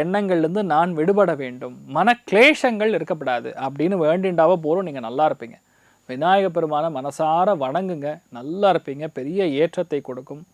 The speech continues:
அதுலேயும் ரொம்ப முக்கியமா வக்ரதுண்ட மகாகாய சூரிய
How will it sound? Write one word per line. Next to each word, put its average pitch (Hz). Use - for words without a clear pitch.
அதுலேயும் 160
ரொம்ப 165
முக்கியமா 160
வக்ரதுண்ட 180
மகாகாய 175
சூரிய 233